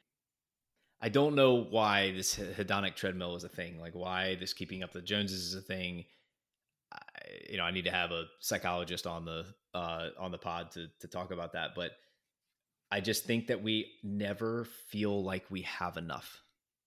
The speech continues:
because there's always someone else that has more. And it's this natural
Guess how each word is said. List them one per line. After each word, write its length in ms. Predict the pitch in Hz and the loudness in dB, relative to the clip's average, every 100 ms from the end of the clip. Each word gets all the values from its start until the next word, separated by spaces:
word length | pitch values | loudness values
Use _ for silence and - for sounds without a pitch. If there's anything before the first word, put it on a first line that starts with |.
| _ _ _ _ _ _ _ _ _ _ _ - | _ _ _ _ _ _ _ _ _ _ _ -10
because 340 | 98 101 90 | -2 0 2
there's 160 | 92 95 | 0 2
always 340 | 101 107 101 | 4 6 4
someone 280 | - 98 95 | 2 2 2
else 200 | 90 - | 0 -2
that 140 | - | -6
has 240 | 90 82 87 | -8 -10 -10
more. 260 | 69 60 - _ _ _ _ _ _ _ _ _ _ _ _ | -10 -12 -14 _ _ _ _ _ _ _ _ _ _ _ _
And 160 | 98 95 | 0 2
it's 180 | 90 - | 4 2
this 200 | 90 - | -2 -2
natural 880 | 92 98 98 - 101 98 95 92 | 2 2 2 0 0 0 -2 -4